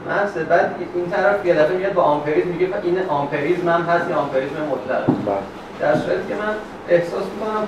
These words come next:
Speaker 1: کانت، اه، مثل یه پرنده‌ای که دو تا بال داره، میگه این هر دو تا باید همزمان با هم باشن تا، اه، ما به معرفت برسیم.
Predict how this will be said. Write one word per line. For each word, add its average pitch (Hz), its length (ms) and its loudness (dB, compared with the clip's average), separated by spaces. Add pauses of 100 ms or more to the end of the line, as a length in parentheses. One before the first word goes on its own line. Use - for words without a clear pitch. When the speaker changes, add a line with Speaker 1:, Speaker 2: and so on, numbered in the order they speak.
(140)
Speaker 1:
کانت، 185 480 0 (720)
اه، 170 220 2
مثل 180 160 -2
یه 190 60 2
پرنده‌ای 151 560 2
که 147 100 -6
دو 143 220 -4
تا 143 100 2
بال 143 320 4 (120)
داره، 143 520 4
میگه 147 180 -2 (100)
این 202 140 -2
هر 151 200 2 (100)
دو 143 60 -2 (120)
تا 170 120 4
باید 180 300 4
همزمان 151 580 0
با 151 120 4
هم 131 220 0
باشن 131 360 4 (120)
تا، 120 120 2
اه، - 840 -2
ما 123 140 -2
به 127 60 2 (120)
معرفت 120 500 2
برسیم. 117 400 -4